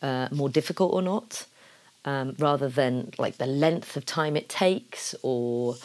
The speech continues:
um, any other kind of factors. So the depth of knowledge is one that we explore. Um, and the other one is the, the fict framework, which is,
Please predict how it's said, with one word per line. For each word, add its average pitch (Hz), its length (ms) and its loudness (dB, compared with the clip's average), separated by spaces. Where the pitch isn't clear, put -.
um, 127 560 -2
any 143 180 2
other 131 140 2
kind 123 200 -2
of 123 60 -6
factors. - 400 -4
So 139 140 4
the 139 100 2
depth - 320 2
of 135 240 0
knowledge 131 300 0
is 127 100 -4
one 147 220 0
that 139 120 0
we 135 80 0
explore. 127 520 -2
Um, 127 200 0
and 139 120 -2
the 143 80 4
other 165 100 4
one 151 160 2
is 127 140 -2
the, 113 260 2
the 143 80 -4
fict - 520 0
framework, 131 640 0
which - 160 -6
is, 139 260 -4